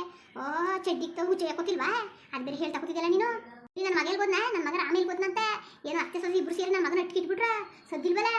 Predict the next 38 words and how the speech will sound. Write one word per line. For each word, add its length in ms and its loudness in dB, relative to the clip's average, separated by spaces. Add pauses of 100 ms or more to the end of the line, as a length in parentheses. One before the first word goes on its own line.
(200)
ಕೂತ್ಕತೆ, 300 0 (200)
ಮಾತಾಡಿವ್ರಿ. 380 -2 (540)
ಏನು 140 -8
ಮಗ 180 -2
ಮಗ 200 -4
ಅಂತ? 120 -2 (800)
ಏನೋ 140 -6 (200)
ಮಾಡ್ಬಾರ್ದು 400 2
ಮಾಡ್ಬಿಟ್ರೆ 280 -4 (120)
ಮಗ 160 2
ಮಗ 120 0
ಅಂತ 160 -4
ವಾಲಾಡಿ. 240 2 (440)
ನನ್ 160 -6
ಮಗ 140 -2
ಹನ್ನೆರಡು 240 -4
ಇಪ್ಪತ್ತು 260 -4
ಅವರ 160 0
ಹೊತ್ಕೊ 220 -6
ಹೋಯ್ತಿದ. 280 -2 (380)
ಅಂತೇನು 300 -8
ಸಾಲ 200 2
ಅಂತ 120 -8
ಕಾಲ್ದಲ್ಲಿ 300 -2
ಅಂತ 160 -2
ಯೋಚನೆ 200 -2
ಮಾಡಿ 160 -4
ಮಾಡಿ 140 -4
ನಮ್ಗೆ 180 -6
ಇಟ್ಟು 160 -8
ಸೊಪ್ಪು 180 -4
ಹೋಗಲ್ಲ. 220 0 (380)
ಮೂರು 240 2
ಹೊತ್ತು 240 0
ಉಣ್ಕೊಂಡು 340 2 (480)
ಆರಾಮಾಗೆ 380 2 (420)
ಊರಲ್ಲೆಲ್ಲ 460 0
ಓಡಾಡ್ಕೊಂಡು 360 2